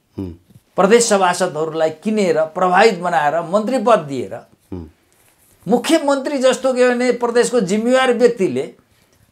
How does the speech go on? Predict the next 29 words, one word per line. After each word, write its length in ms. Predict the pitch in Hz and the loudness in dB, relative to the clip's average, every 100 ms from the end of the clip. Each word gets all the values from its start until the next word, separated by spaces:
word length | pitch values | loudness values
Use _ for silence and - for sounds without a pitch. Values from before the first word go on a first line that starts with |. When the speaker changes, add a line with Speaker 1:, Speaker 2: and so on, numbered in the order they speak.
| _ _ | _ _
Speaker 2:
पदमा 320 | 240 262 262 262 | 2 4 4 2
टिकिराख्ने, 680 | - 226 269 262 220 240 | 2 -2 0 2 0 0
टाँसिराख्ने 640 | 269 240 214 214 311 226 240 | -2 0 0 2 0 0 0
काम 240 | 233 214 | 0 2
गर्नु 220 | 208 196 | 2 2
त 80 | 185 | -2
के 160 | 190 190 | -4 -6
भने 120 | 190 | -8
धेरै 280 | 127 175 302 | -8 -4 -2
आपत्तिजनक 680 | 202 180 185 185 170 165 - | -2 -6 -6 -4 -4 -6 -6
र 120 | 165 | -8
निन्दनीय 400 | 151 165 202 220 | -6 -6 -6 -6
कुरा 220 | 143 123 | -8 -8
थियो 200 | 101 147 | -8 -12
नि 80 | 156 | -12
त। 60 | 101 90 _ _ _ - | -14 -20 _ _ _ 0
तर 140 | 247 254 | 2 4
के 140 | 247 | 6
हो 200 | 247 220 | 8 8
भने 200 | 202 233 208 - _ - | 6 2 -6 -12 _ 0
त्यसैको 300 | 185 202 214 | 2 4 4
आधारमा 340 | 196 190 196 | 6 4 4
उहाँले 300 | 196 185 185 | 2 2 0
के 100 | 185 | -2
भने 80 | 180 | -4
टिकाउन 420 | 185 185 180 175 | -8 -4 -2 -2
के 100 | 170 | -4
भने 100 | 175 | -8
खोज्नुभयो। 500 | 165 160 156 156 170 | -8 -10 -10 -12 -14